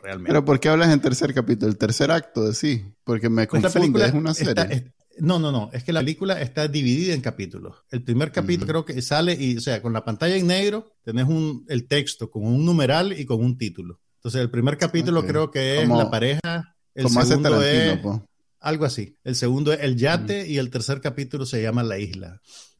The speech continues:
Speaker 1: Entonces, ¿qué,
Speaker 2: Ok.
Speaker 1: qué, qué cre-, qué es lo que me gustó de la película? Los actores son muy buenos.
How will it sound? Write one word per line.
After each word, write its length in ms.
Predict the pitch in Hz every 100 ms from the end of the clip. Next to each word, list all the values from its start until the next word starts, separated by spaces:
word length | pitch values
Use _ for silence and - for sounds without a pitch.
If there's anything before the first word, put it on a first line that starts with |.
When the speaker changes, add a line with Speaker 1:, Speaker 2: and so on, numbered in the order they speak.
| - - -
Speaker 1:
Entonces, 380 | 131 123 131 117
¿qué, 360 | - 156 170 95
Speaker 2:
Ok. 60 | 147
Speaker 1:
qué, 240 | 160 147
qué 160 | 185 180
cre-, 320 | 190 127 -
qué 100 | 208
es 60 | 220
lo 100 | 208
que 80 |
me 100 | 185
gustó 400 | 160 127 - -
de 60 | 165
la 140 | 151
película? 380 | 127 123 110 101
Los 120 | 113 139
actores 260 | 131 196
son 80 | 147
muy 120 | 113
buenos. 300 | 92 87 -